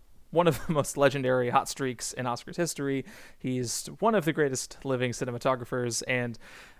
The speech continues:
uh, he's right in the middle of winning three Academy Awards in a row, something that I don't think has been done for anybody in, in a particular category, let alone cinematography. So, shout out to Chivo. And people who probably didn't need to be in the cast, edited.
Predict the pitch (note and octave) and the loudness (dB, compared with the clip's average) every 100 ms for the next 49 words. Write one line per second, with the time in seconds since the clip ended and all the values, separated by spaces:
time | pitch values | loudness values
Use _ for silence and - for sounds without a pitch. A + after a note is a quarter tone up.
0 | C3 A#2 B2+ A#2 A#2+ E3 E3 C#3+ D#3 D#3+ | -6 -4 -2 -2 6 6 6 4 4 2
1 | C3+ D3+ D3 D3 - E3 F3+ F3 F3 - | 0 -2 -2 -6 -8 -4 0 0 -2 2
2 | D#3 D3+ D3+ C#3 C#3 B2 C3+ G#3+ G#3+ F#3 | 2 4 0 2 0 0 2 4 4 2
3 | D#3+ D3 C3+ B2+ A#2 D#3+ F3 F3 E3 - | -2 -4 -4 -4 -2 -2 0 0 0 -10
4 | - D3 B2 C3+ C3 C3 B2+ B2 - C3 | -4 -2 -2 0 4 4 4 -4 0 0
5 | B2+ B2+ A#2+ A#2 A2+ B2+ B2+ C#3+ A#2 - | 2 2 2 -2 -6 -6 -6 -6 -8 -8
6 | A2+ A#2 C#3+ B2+ B2 B2 B2 - - - | -10 -4 -2 0 0 -2 -2 -8 -20 -20
7 | _ - - C3+ C3 C3 C3+ B2+ A#2+ A2+ | _ -20 -2 2 6 8 8 6 2 -4
8 | B2 A#2 A#2+ A2+ B2+ B2+ A#2 - A#2 - | -6 -4 -6 -6 -10 -12 -6 -4 -4 -8
9 | - - - D#3+ C3+ - B2 B2 B2 - | -18 -6 -2 -2 -6 -6 -4 -4 -6 -14
10 | - - - - D#3+ E3+ E3+ E3 - - | -20 -20 -20 4 8 8 8 0 -8 -18
11 | - - A3 A3 F#3+ G#3 G#3 G#3+ G3+ G3+ | -18 -4 0 4 4 6 4 6 4 4
12 | G3+ F#3+ G3+ G3 F#3+ G3+ G3 G3 F#3+ B3 | 2 4 4 6 4 0 0 0 -2 -4
13 | C4 - - F#3+ F3 C#3 | -4 -6 -4 -2 0 -2